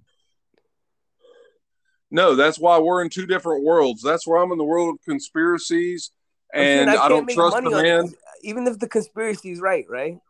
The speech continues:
Speaker 2: I'm not saying it's right or wrong. I can't make money on it.
Speaker 1: Yeah, that's the difference. I don't have to make money on it. I just enjoy the education or the indoctrination. I'll go ahead and just lean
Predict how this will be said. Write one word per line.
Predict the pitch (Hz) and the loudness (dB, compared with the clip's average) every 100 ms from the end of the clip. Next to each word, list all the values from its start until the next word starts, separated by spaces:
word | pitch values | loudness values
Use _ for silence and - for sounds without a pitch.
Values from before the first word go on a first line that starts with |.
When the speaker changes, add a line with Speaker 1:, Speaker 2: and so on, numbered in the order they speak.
| _ _ _ | _ _ _
Speaker 2:
I'm | - 165 | -10 -4
not | 185 | -4
saying | 185 175 | -4 -10
it's | 160 147 | -10 -10
right | 143 135 | -10 -8
or | |
wrong. | 135 160 131 - | -8 -8 -8 -14
I | |
can't | 147 - 156 | -16 -14 -14
make | 160 - | -16 -16
money | 139 165 127 | -12 -12 -12
on | - | -16
it. | _ _ _ _ _ _ _ _ _ _ _ _ _ | _ _ _ _ _ _ _ _ _ _ _ _ _
Speaker 1:
Yeah, | 139 165 196 160 - - | -4 0 2 0 -4 -4
that's | 160 175 | -2 -2
the | 180 | -2
difference. | 180 190 185 135 - | -2 0 0 -2 -6
I | 156 175 | -4 0
don't | 180 185 | 0 -2
have | - 175 190 | -4 -6 -6
to | 196 | -6
make | 170 156 | -6 -6
money | 151 151 147 | -4 -4 -4
on | 147 151 | -4 -4
it. | 160 - | -4 -2
I | 147 | -2
just | 151 165 - | -2 -4 -4
enjoy | 156 143 127 147 165 170 165 170 151 _ _ _ _ _ | -4 -4 -4 -2 0 2 0 -2 -8 _ _ _ _ _
the | 131 151 151 151 156 | -2 0 0 -4 -2
education | 165 147 151 175 170 160 - 170 165 165 | -2 -2 -6 -2 0 -2 -4 -4 -4 -6
or | 143 143 147 147 147 | -2 0 2 2 0
the | 139 139 139 131 127 127 123 - _ _ _ | -2 -2 -2 -2 -4 -6 -8 -12 _ _ _
indoctrination. | 160 151 131 139 156 - - 127 113 110 107 - 113 123 | -2 -2 0 0 0 -2 -4 -4 -2 -4 -6 -8 -6 -6
I'll | - 123 120 | -2 0 0
go | 113 | 0
ahead | 123 123 | 0 -2
and | 117 | -6
just | 117 | -8
lean | 117 123 127 127 120 | -6 -6 -4 -4 -6